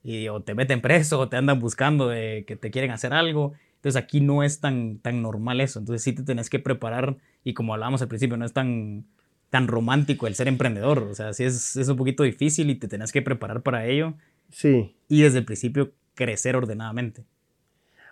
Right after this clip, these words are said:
Speaker 2: Aunque también ahorita que lo pienso, el sistema ayuda a que la cul-, al menos en los Estados Unidos, el sistema ayuda a que la cultura no castigue el fracaso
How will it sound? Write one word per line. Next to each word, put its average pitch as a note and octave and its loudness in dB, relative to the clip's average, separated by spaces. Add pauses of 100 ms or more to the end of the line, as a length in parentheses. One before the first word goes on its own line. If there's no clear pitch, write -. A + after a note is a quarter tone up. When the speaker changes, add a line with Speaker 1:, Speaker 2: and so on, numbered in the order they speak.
Speaker 2:
Aunque F3 6
también E3 4
ahorita F#3 6
que G3+ 6
lo D#3 4
pienso, F#3+ 6
el F3 6
sistema G#3 2 (640)
ayuda F3 4
a E3+ 2
que D3+ -2
la C3+ -4
cul-, C#3 -2
al D3+ 0
menos D#3+ 4
en G3 6
los C#3+ 4
Estados D#3 2
Unidos, D3+ 4
el C3+ 2
sistema E3 2
ayuda F3 6
a F3 2
que D#3 0
la B2+ -2
cultura F3 4 (580)
no D3 2
castigue F3 4
el E3 6
fracaso D3 0